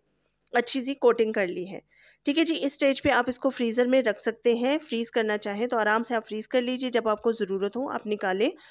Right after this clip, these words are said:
और इसको फ्राई कर लें। अब जो चिकन के फिले हैं इनको हम बर्गर के लिए फ्राई करेंगे। तेल गरम होगा लेकिन फिर हम इसको थोड़ी धीमी आंच करके यानी मीडियम हीट के ऊपर कुक करेंगे। तेज़ घी में मैंने इसको डाला और जब मैंने डाला है तब मेरा कैमरा ऑफ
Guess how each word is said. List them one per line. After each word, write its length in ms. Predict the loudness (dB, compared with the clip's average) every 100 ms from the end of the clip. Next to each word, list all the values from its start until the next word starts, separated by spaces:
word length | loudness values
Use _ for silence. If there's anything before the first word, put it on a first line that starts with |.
| -20 -4
और 120 | -4
इसको 360 | -4 -2 -2 -2 _ _ _ 0
फ्राई 220 | 2 2
कर 180 | 0 -2
लें। 180 | -6 -8 _ _ _
अब 120 | 0
जो 100 | 0
चिकन 280 | 0 0 0
के 80 | 0
फिले 300 | 0 2 2
हैं 240 | 4 0
इनको 320 | -2 -4 0 2
हम 240 | 2 2
बर्गर 320 | 2 2 0
के 100 | 2
लिए 120 | -2
फ्राई 240 | 0 0 0
करेंगे। 480 | 0 0 0 -2 -2 _ _ _ _ _ _ _ _ 4
तेल 260 | 6 6
गरम 300 | 4 4 4
होगा 320 | 4 2 4 2
लेकिन 300 | 2 -2 -2
फिर 160 | -2
हम 180 | 0 -2
इसको 200 | -2 -4
थोड़ी 260 | 0 0 0
धीमी 380 | -2 0 0 0
आंच 240 | 0 0
करके 280 | -6 -4 -2
यानी 200 | 0 2
मीडियम 320 | 2 2 2
हीट 200 | 0 -2
के 120 | 0
ऊपर 180 | 2 2
कुक 240 | 2 0
करेंगे। 340 | 0 0 0 -2
तेज़ 400 | 4 4 4 0
घी 180 | -2 0
में 80 |
मैंने 200 | 2 2
इसको 180 | 0 0
डाला 320 | 0 2 0
और 140 | 0 -2
जब 140 | -2
मैंने 180 | -2 -2
डाला 280 | -2 0 -2
है 180 | -2 -2
तब 200 | -2 -2
मेरा 280 | -2 -2 -6 _ _ _ 2
कैमरा 300 | 2 4 2
ऑफ 240 | 2 0